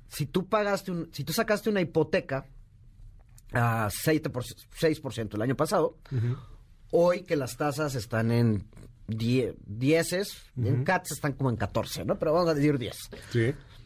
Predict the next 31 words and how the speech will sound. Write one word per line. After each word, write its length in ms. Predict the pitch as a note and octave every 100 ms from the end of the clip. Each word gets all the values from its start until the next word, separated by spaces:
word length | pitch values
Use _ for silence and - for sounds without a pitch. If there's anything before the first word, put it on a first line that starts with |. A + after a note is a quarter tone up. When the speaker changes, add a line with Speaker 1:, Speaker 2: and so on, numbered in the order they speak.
| - - - - - - - - - - - E3+
Speaker 1:
Esa 180 | D#3+
hipoteca 380 | F3+ F3 D#3 D#3+
vale 220 | D#3 D#3
menos 460 | D#3 E3 E3 D#3+ D3
para 160 | D3+ D#3+
el 60 |
banco 220 | G3 G3+
si 100 | C#3+
el 40 | C3+
banco 140 | D3
se 80 | D3+
la 80 | G#2
quiere 220 | B2+ C#3
voltear 360 | B2 A2 A#2+ C3
y 40 |
vender 240 | B2 A2+ C3+
a 140 | D3
otro 240 | D#3+ D#3+
banco, 260 | F#3 G3+ - - -
Speaker 2:
Ujú. 280 | B2 B2+ C3 -
Speaker 1:
porque 420 | - F#3 F3+ - -
paga 400 | - C#3 B2 -
seis 540 | A3+ B3 - - - -
y 180 | A#2 B2+
hoy 220 | D3 D#3
hay 220 | D3+ D#3 D#3
afuera 540 | C#3 D3 C3 C#3 - -
productos 380 | C#3 A#2+ - A#2
que 100 | F#2+
pagan 280 | F#2+ F#2+ C3
diez. 480 | G3+ - - -